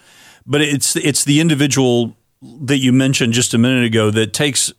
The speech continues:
a quick moment and go, "Oh, you know, I'll, I'll pray for you," and off they go. That's who I'm talking about is, okay, there needs to be a practical application. Um, I was going through a really ugly time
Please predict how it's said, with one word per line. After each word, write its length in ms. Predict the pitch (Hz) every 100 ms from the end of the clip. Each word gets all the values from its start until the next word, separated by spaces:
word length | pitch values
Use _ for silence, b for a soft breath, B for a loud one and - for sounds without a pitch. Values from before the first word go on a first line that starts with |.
| _ -
a 100 | 147
quick 260 | - 220 214
moment 320 | 185 165 143
and 80 | 147
go, 60 |
"Oh, 220 | 226 247 170
you 140 | 214
know, 120 | 233
I'll, 260 | 208 202 220
I'll 120 | 196
pray 180 | 202 208
for 220 | 196 156
you," 100 | 160 -
and 140 | - 127
off 220 | 131 -
they 140 | 107
go. 320 | 101 135 98 98 B B
That's 280 | 120 135 127
who 100 | 120
I'm 120 | 107 95
talking 420 | 101 98 95 82
about 340 | 110 117 - -
is, 420 | 117 110 107 104 b b b b -
okay, 360 | - 120 - _ _ _ _ _
there 240 | 107 120
needs 360 | 120 123 139 -
to 120 | 139
be 200 | 120 120
a 140 | 120 107
practical 920 | - - 135 139 - 135 - 113 -
application. 1080 | 107 107 - 101 98 - 98 95 - - - b b b b b
Um, 560 | 120 123 120 123 117 - _ _ _ _ _ _ _ _ _ 143
I 40 |
was 140 | 139
going 220 | - 247 214
through 160 | 139
a 60 | 107
really 880 | 104 123 143 156 135 104 92 95 101 _
ugly 360 | 127 127 117 104
time 640 | - 113 110 104 101 101